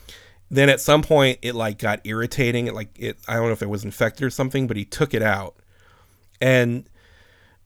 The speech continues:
then we were like, "Oh, that, that," we were kind of joking, like,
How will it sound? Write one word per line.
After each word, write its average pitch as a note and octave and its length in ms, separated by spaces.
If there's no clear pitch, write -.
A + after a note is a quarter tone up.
then D#3 200
we F3+ 100
were F3+ 80
like, C#3 220
"Oh, C#3+ 260
that, A#2+ 160
that," C#3 260
we C#3+ 140
were D#3 60
kind F4 240
of A3+ 100
joking, D#3 540
like, B2+ 280